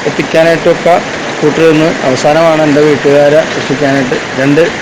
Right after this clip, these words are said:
ഞങ്ങൾ രക്ഷാപ്രവർത്തനത്തിൽ നിന്ന ആൾക്കാരുടെ വീട്ടുകാരാണ് ഇവിടെ ഉള്ളത്. ആകെ രണ്ട് വഞ്ചിയാണ്. അതിലൊരു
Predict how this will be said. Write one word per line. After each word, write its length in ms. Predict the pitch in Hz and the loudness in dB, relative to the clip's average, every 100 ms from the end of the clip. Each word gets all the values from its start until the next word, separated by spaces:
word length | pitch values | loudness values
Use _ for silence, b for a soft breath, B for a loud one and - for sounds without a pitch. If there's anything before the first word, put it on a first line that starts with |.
| - - 139 | -10 -6 -2
ഞങ്ങൾ 160 | 156 | 0
രക്ഷാപ്രവർത്തനത്തിൽ 680 | 147 160 151 160 160 160 175 | 2 0 0 0 0 0 0
നിന്ന 140 | 170 | 2
ആൾക്കാരുടെ 400 | 170 151 151 147 | 0 2 2 2
വീട്ടുകാരാണ് 600 | 160 147 151 151 160 139 - | 2 2 2 2 2 0 -2
ഇവിടെ 160 | 139 135 | -2 0
ഉള്ളത്. 320 | 127 123 143 - - - - - - - - - - - - 123 | 0 0 -2 -6 -10 -10 -10 -10 -10 -10 -10 -10 -10 -10 -6 -2
ആകെ 200 | 135 151 | 0 2
രണ്ട് 260 | 175 170 175 | 2 2 2
വഞ്ചിയാണ്. 480 | 175 151 156 156 151 | 2 2 2 2 2
അതിലൊരു 300 | 139 147 | 2 4